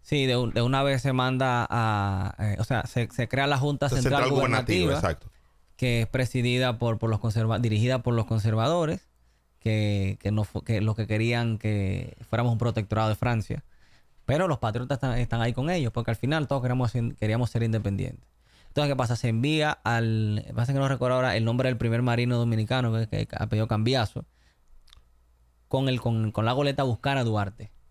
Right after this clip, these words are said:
Speaker 1: Y se busca a Duarte allá en, en Curazao y lo traen.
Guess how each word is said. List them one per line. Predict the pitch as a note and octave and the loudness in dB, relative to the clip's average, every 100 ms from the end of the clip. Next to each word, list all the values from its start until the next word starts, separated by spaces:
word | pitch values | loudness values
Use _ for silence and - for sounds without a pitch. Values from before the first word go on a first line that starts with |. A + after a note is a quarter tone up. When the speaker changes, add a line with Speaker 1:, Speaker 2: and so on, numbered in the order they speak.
| - - | -20 -8
Speaker 1:
Y | G#2+ | -8
se | - | -2
busca | A2 B2 D3+ | -2 0 0
a | |
Duarte | D3+ E3 E3 D#3+ E3 | 2 2 0 -2 -2
allá | A#2 A#2 B2 C3+ | 0 2 2 2
en, | C#3 C3+ C3 | 0 0 -2
en | A#2 | -2
Curazao | B2 C#3 C3+ E3+ F3+ | 0 -2 0 -2 0
y | C3 | -2
lo | A#2+ | -2
traen. | G#2+ A2+ G#2 G#2 | 0 0 0 -4